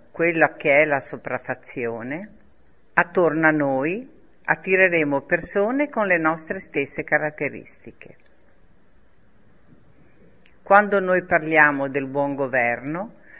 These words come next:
non possiamo prescindere da noi stessi. Non possiamo incolpare gli altri, perché anche noi siamo parte del sistema.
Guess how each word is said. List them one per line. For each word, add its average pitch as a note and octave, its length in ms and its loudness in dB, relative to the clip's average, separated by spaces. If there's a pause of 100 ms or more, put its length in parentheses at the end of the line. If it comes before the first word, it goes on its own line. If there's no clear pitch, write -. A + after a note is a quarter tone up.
(200)
non F3 180 -4
possiamo A3 600 2
prescindere F#3+ 800 -2
da E3+ 120 4
noi D#3+ 240 -2
stessi. - 680 -14 (1000)
Non E3+ 240 -2
possiamo F3 500 4
incolpare C#3+ 640 2
gli C3 140 -2
altri, B2+ 640 -2 (920)
perché F3 280 2
anche F#3 280 2
noi G3 320 0
siamo F#3 360 2
parte E3 500 2
del D#3 180 -2
sistema. - 1040 -14